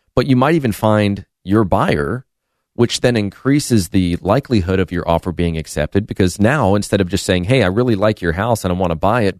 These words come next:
but I gotta do all this stuff associated with the sale of my home first." Now you get to go and say, "Hey, I've already got a buyer for my house. We're already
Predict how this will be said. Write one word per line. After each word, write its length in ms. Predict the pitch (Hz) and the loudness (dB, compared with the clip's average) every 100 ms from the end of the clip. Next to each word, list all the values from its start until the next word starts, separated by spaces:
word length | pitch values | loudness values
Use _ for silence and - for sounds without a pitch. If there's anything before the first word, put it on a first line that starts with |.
| - | 0
but 460 | 98 92 95 92 - _ _ _ | 2 4 2 -2 -6 _ _ _
I 60 | |
gotta 200 | 120 156 | -8 -6
do 140 | 127 127 | 0 2
all 80 | 110 | 2
this 140 | 95 | -2
stuff 280 | - 101 90 | -2 -2 -2
associated 480 | 85 101 - 87 82 | -4 -2 -2 -6 -8
with 100 | 82 | -8
the 80 | |
sale 200 | 80 92 | -4 -2
of 60 | 78 | 0
my 140 | 80 | -2
home 160 | 76 67 | -4 -6
first." 400 | - 65 - - _ _ _ _ _ _ _ _ _ _ _ _ | -10 -10 -10 -20 _ _ _ _ _ _ _ _ _ _ _ _
Now 160 | 87 104 | 0 2
you 100 | 170 | 4
get 140 | 127 | 2
to 80 | - | 2
go 180 | 92 92 | 2 4
and 80 | 87 | 4
say, 140 | 92 | 2
"Hey, 160 | 104 143 | 2 2
I've 160 | 123 | 0
already 160 | 170 131 | -2 0
got 140 | 110 | 0
a 40 | 82 | 0
buyer 560 | 76 98 107 82 80 _ _ _ _ | 0 2 2 0 -2 _ _ _ _
for 380 | _ - 123 135 | _ 0 4 4
my 260 | 107 95 | 4 2
house. 640 | 80 95 98 60 - - - _ _ _ _ | -2 -4 -4 -6 -12 -12 -14 _ _ _ _
We're 240 | 95 113 | 0 2
already 560 | 131 123 104 110 82 | 2 2 2 2 0